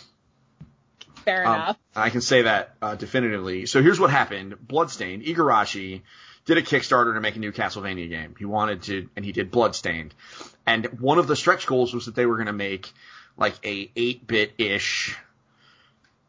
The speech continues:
Speaker 2: not a demake, but, like, another game in the franchise. I,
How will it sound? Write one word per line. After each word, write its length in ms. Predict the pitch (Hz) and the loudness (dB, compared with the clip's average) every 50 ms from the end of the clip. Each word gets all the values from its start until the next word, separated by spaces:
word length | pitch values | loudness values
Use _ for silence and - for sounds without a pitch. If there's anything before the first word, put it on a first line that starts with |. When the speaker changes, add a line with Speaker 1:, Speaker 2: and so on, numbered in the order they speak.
| _ _ _ _ _ _ _ | _ _ _ _ _ _ _
Speaker 2:
not 380 | - - - - 135 135 147 156 | -20 -16 -6 2 4 6 6 6
a 40 | 147 | 4
demake, 500 | 127 - 131 143 139 127 117 104 92 - | 0 -4 -4 -4 -4 -2 -4 -4 -4 -6
but, 120 | - 123 | -8 -4
like, 200 | 123 123 120 127 | -4 -4 -4 -2
another 460 | 135 131 127 123 123 123 120 123 120 | -2 0 2 2 2 4 4 2 2
game 360 | 107 113 113 110 110 107 107 104 | 0 0 -2 -4 -4 -4 -6 -6
in 180 | - 110 110 107 | -6 -6 -6 -4
the 100 | 107 104 | -6 -4
franchise. 720 | - 107 101 101 98 92 - 85 85 87 87 85 - - - | -2 -2 -2 -2 -2 -4 -4 -4 -2 -2 -4 -4 -6 -6 -6
I, 180 | - 95 101 | -6 -6 -8